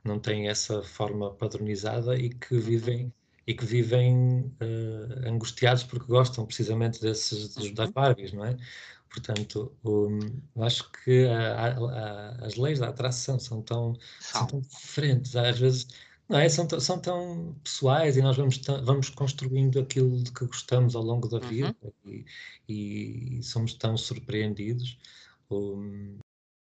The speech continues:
Speaker 1: se é que há um pa-, se é que há, se é que existe realmente um género de que gostamos. Se calhar nem existe,
Speaker 2: Certo.
Speaker 1: se calhar, não.
Speaker 2: Sim, se calhar existem vários, não é?
Speaker 1: Existem vários, ou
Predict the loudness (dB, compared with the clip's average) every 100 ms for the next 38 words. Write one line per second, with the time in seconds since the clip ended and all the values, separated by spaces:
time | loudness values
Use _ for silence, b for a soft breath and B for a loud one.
0 | _ _ _ _ _ -16 -14 -8 -2 0
1 | -2 0 2 2 2 0 0 0 0 0
2 | 0 -2 0 -2 0 0 0 -4 -8 -14
3 | _ _ _ B B B B 4 4 6
4 | 4 4 2 -2 -4 -2 0 4 6 6
5 | 6 6 6 6 4 4 2 0 -6 -10
6 | -14 -8 -4 -2 -2 -2 -4 -4 -4 -4
7 | -8 -6 -4 0 2 2 0 0 0 0
8 | -4 -6 -2 2 4 2 6 8 10 8
9 | 2 4 4 6 6 4 -2 -4 -4 -4
10 | -6 -10 -16 -18 -10 -6 -2 0 2 2
11 | 2